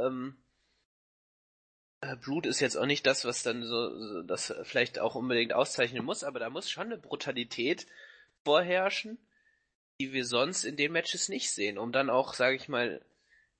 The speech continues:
der Fehde gerecht zu werden. Auch, obwohl ich sagen muss, das fand ich ganz interessant, dann, ich war, war es jetzt bei der letzten Raw-Ausgabe, <clears throat>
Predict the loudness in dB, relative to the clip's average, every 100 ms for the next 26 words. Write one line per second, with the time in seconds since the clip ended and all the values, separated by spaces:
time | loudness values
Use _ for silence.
0 | -4 -2 2 2 2 2 0 0 -6 0
1 | 0 6 4 4 -4 -6 -4 -2 -2 2
2 | 2 2 0 -8 -8 -14 -20 -20 _ -4
3 | 2 0 2 -2 -2 -6 -6 0 2 4
4 | 0 -2 -4 -8 0 2 6 4 4 -4
5 | -2 0 -2 -2 -6 0 2 2 2 4
6 | 6 4 -4 -20 -20 -20 -20 _ _